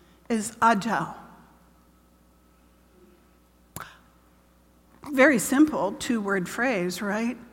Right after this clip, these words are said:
It sort of means, "Let's go." Literally, it means, "Come, go." So sort of,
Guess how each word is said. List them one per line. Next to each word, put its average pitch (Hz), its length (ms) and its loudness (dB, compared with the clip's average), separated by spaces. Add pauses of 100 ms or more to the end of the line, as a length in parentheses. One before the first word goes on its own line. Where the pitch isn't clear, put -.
(960)
It 285 260 0
sort 403 420 4
of 311 120 2
means, 277 560 0
"Let's 269 260 6
go." 277 520 4 (540)
Literally, 262 760 6
it 240 160 2
means, 262 600 4 (340)
"Come, 220 640 4
go." 208 400 0 (1900)
So 311 220 0
sort 403 420 2
of, 220 400 -2